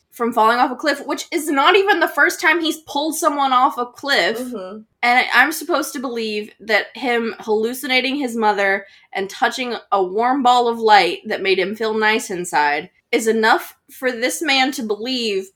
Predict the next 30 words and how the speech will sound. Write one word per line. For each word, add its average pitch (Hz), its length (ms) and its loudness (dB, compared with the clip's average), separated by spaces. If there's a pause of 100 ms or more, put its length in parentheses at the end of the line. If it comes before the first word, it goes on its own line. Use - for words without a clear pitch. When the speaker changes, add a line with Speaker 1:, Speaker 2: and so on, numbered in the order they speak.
Speaker 1:
that 208 120 -2
we 233 100 -2
should 226 200 -4
start 254 400 0
the 208 60 0
l-, 180 320 -4 (100)
ultimate 311 540 0
war 240 500 2
for 196 220 2
all 240 220 6
mankind 247 880 0 (200)
and 196 300 -2
risk 370 360 2
becoming 262 600 -2 (220)
giant 294 480 0
rock 359 380 2
people 196 580 -4 (120)
Speaker 2:
<laughs> - 100 -20
Speaker 1:
so 240 240 2
that, 226 240 2 (280)
in 233 140 2
the 240 80 2
hopes - 640 -2
that 214 120 -2
we 247 140 -6
can 247 160 -6
become 220 340 -2
giant 202 400 2
light 180 380 -2
people. - 480 -16